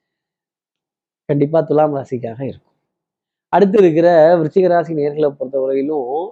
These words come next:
அஹ், மனசுல பாரம் ரொம்ப அதிகமா இருக்கும். அப்போ "நீ நடந்தால் நடை அழகு, நீ பேசும் தமிழ் அழகு, நீ ஒருவன் தான் அழகு" அப்படின்னு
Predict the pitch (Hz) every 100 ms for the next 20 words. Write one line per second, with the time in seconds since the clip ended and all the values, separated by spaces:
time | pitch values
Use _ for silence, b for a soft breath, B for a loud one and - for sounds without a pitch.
0 | - 127 120 123 147 185 - 180 170 151
1 | 156 120 127 156 202 214 196 139 135 135
2 | 120 117 120 123 120 _ _ _ _ _
3 | _ _ _ - 160 156 165 190 190 190
4 | 196 202 175 160 175 175 180 202 165 180
5 | 190 180 202 165 139 165 165 170 196 160
6 | 190 190 180 208 202 165 156 165 165 175
7 | 185 175 135 131 123 123